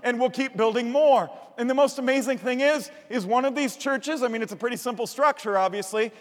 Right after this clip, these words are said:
The cost of this church, the construction of an entire church from beginning to end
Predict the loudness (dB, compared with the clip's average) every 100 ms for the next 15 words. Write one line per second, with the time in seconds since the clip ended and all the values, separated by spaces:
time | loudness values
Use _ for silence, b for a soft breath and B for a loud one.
0 | B B B _ -8 -8 2 4 4 0
1 | -4 -4 -4 -4 2 2 2 -8 -8 -4
2 | 2 2 0 -6 -4 -6 -8 -4 -2 0
3 | -2 0 0 0 -4 -12 -8 -4 -2 -2
4 | -4 -8 -4 0 0 -2